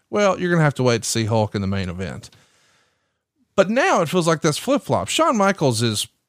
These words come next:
without question the best wrestler in the world in nineteen ninety-six, and Ahmed Johnson is not exactly.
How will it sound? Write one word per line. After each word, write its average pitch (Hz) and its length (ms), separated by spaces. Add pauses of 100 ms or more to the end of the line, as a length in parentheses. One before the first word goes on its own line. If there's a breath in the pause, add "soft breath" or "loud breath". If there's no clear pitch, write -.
(540)
without 254 420
question 123 480
the 101 60
best 107 280
wrestler 107 360
in 98 60
the 98 80
world 107 380
in 98 100
nineteen 98 320
ninety-six, 90 840 (220)
and 123 720
Ahmed 139 340
Johnson 202 1040
is 190 300
not 202 340
exactly. 101 680